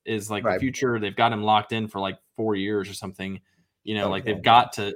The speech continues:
Speaker 1: at least see if it's a fit before they totally move on. And either way, if they don't keep him, I feel like he's gonna land somewhere else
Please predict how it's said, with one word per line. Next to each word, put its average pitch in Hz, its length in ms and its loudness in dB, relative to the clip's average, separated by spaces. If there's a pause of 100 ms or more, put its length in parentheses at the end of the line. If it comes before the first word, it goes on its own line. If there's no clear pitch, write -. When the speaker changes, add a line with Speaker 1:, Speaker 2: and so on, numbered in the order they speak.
Speaker 1:
at 101 100 -4
least 117 260 -2
see 113 140 0
if 101 100 -4
it's 95 120 -12
a 92 60 -14
fit 104 380 -4
before 104 260 -4
they 98 240 -6 (120)
totally 113 280 0
move 104 200 -2
on. 113 360 0 (320)
And 143 160 2
either 185 240 6
way, 143 380 6
if - 240 -4
they 127 120 2
don't 143 340 2 (380)
keep 190 240 -2
him, 104 180 -4
I 110 120 2
feel 143 220 0
like 113 120 0
he's 127 160 -2
gonna 120 160 -2
land 117 240 0
somewhere 98 300 -4
else 110 460 0